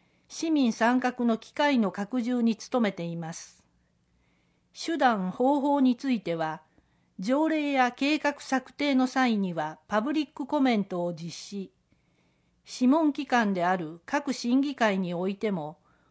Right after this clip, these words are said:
公募委員を選任することを要項や指針で定めています。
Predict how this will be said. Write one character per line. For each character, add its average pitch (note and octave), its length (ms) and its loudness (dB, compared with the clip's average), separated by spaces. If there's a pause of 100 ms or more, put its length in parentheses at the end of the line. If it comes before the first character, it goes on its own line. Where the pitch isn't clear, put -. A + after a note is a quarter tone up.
(120)
公 D4+ 220 2
募 D#4 220 2
委 D4+ 60 2
員 A3+ 440 2
を F3+ 60 -4
選 C4 320 4
任 C4+ 200 6
す C4 140 -6
る A#3+ 100 -4
こ A#3+ 160 -2
と A#3 180 -2
を D#3+ 240 -4 (300)
要 C4 260 2
項 D4 260 0
や B3+ 160 2
指 A#3 140 -6
針 C#4 280 2
で B3+ 80 0
定 A#3+ 300 0
め A3+ 100 2
て F3 140 -6
い E3 100 -6
ま E3 180 -10
す。 - 240 -20